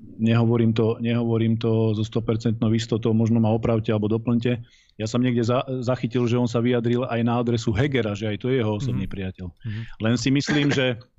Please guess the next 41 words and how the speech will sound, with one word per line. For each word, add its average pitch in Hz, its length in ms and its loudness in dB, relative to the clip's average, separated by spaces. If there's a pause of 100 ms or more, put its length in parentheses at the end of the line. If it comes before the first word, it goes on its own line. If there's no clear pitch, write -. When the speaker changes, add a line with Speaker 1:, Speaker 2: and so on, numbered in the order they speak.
(520)
Speaker 1:
viete, 127 240 -4
ja 135 80 0
si - 80 -8
myslím, 139 320 -4
že 120 320 -4 (320)
zásadné 127 560 0
je 117 60 -6
v - 20 -16
tejto, 127 300 0 (180)
v - 80 -20
tejto 127 320 -2
rovine 123 300 2
úvah 120 580 0
to, 120 300 0 (260)
že 110 400 0 (380)
jedna 123 240 0
vec 131 160 0
je, 120 420 0 (380)
keď 120 160 0
máte 120 240 -2
Matoviča 120 640 0
za 113 160 -4
osobného 117 480 0
priateľa, 113 560 -2
a 110 80 0
druhá 120 240 0
vec 117 180 0
je, 113 140 0
keď 117 180 0
ho 110 60 2
vnímate 117 400 2
ako 113 160 -2
ministra 117 400 2
financií, 113 560 2
ako 113 240 2
politika, 113 640 0
ako 117 80 -4
človeka, 117 480 -2
ktorý 113 240 -2
zodpovedá 113 560 -2
za 113 100 0